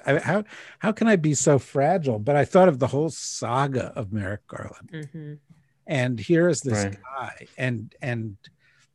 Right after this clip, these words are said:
Speaker 1: finally getting some, you know, this, this kind of validation, recognition.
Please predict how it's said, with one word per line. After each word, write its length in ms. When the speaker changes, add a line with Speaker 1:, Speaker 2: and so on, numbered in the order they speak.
Speaker 1:
finally 600
getting 340
some, 440
you 100
know, 120
this, 220
this 240
kind 240
of 80
validation, 760
recognition. 640